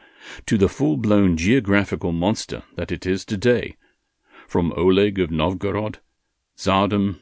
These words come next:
and Imperial Russia to the revolutions, the Soviet Union, the Second World War, the Cold War, and present-day Russia. Brace yourselves, fasten your seatbelts, and we'll begin our travel.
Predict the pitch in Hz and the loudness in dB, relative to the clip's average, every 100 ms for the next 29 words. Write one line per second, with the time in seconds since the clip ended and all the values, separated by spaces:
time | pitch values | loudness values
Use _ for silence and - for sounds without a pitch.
0 | - 87 73 - 101 98 95 95 107 - | -8 -6 -6 2 4 4 4 2 0 -2
1 | 117 - _ 92 80 90 90 98 110 - | -4 -6 _ -6 -2 0 2 2 2 2
2 | 107 101 - _ _ _ _ - 117 - | 0 -2 -8 _ _ _ _ -10 -6 -2
3 | 151 139 135 - 90 69 50 - _ _ | 0 2 2 2 -2 -2 -8 -14 _ _
4 | _ _ _ - - - 123 101 90 87 | _ _ _ -10 -4 0 2 2 2 0
5 | 80 82 78 - - _ _ _ - 131 | -2 -6 -8 -10 -14 _ _ _ -6 -6
6 | - 143 87 73 - - - _ - 82 | 0 0 2 -2 -8 -12 -14 _ -8 -6
7 | - 95 98 82 87 80 78 76 - - | 0 0 2 0 0 0 0 -2 -4 -8
8 | _ _ _ _ _ _ _ _ _ - | _ _ _ _ _ _ _ _ _ 0
9 | 101 95 - - - - - - _ _ | 4 4 2 -2 -4 -6 -10 -16 _ _
10 | _ _ _ - 104 113 - 127 123 - | _ _ _ -2 2 2 6 4 4 0
11 | - - 65 - - _ - 87 78 78 | -4 -6 -8 -8 -12 _ -6 -4 -2 -4
12 | 85 73 104 104 117 - 85 82 - - | -6 -2 0 2 0 -2 -6 -6 -6 -6
13 | 69 - | -6 -8